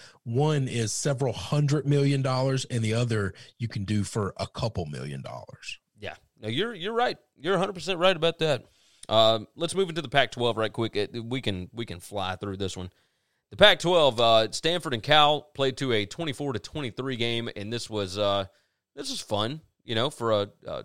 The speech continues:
Speaker 2: a Friday game, I guess. Davis Mills looked all right, twenty-four out of thirty-two with two hundred five yards, one touchdown. Uh, Cal had their chances and could not get it done. So, is what it is. Uh, the big game, uh, it ended up not being all, all that big. Uh, U C L A covers.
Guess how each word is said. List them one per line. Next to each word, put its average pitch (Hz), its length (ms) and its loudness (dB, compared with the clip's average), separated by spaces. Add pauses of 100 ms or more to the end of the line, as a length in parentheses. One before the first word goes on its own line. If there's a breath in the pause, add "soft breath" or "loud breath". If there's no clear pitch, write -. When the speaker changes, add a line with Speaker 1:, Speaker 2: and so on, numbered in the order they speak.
(120)
Speaker 2:
a - 40 -10
Friday 113 400 2
game, 107 280 -4
I 104 100 -4
guess. 107 340 -2
Davis 107 320 -4
Mills 117 280 -4
looked 117 180 -8
all 107 100 4
right, 127 200 2
twenty-four 127 380 -4
out 113 60 0
of - 80 -8
thirty-two 120 320 -6
with 120 120 -10
two 120 120 -6
hundred 113 140 -6
five 117 200 -2
yards, 113 240 -4
one 110 140 -6
touchdown. 98 480 -6 (360 soft breath)
Uh, 98 340 -4 (160)
Cal 139 320 4
had 135 340 4
their 139 160 0
chances 160 500 -4 (380)
and 104 420 -4
could 143 140 -2
not 127 140 0
get 117 100 -4
it 104 80 -12
done. 98 240 -6
So, 98 260 -2 (460 soft breath)
is 151 260 0
what 160 140 0
it 123 80 0
is. 120 240 2
Uh, 113 120 6
the 113 120 -4
big 139 180 -2
game, 123 320 0 (400)
uh, 71 40 -10
it 101 200 -4 (160)
ended 123 220 -4
up 110 160 0
not 110 180 -2
being 104 160 -4
all, 101 300 -2
all 101 160 -4
that 95 160 -8
big. 80 160 -14 (260)
Uh, 98 460 -4
U 156 160 -4
C 156 140 -2
L 160 120 0
A 107 240 2 (220)
covers. 113 500 2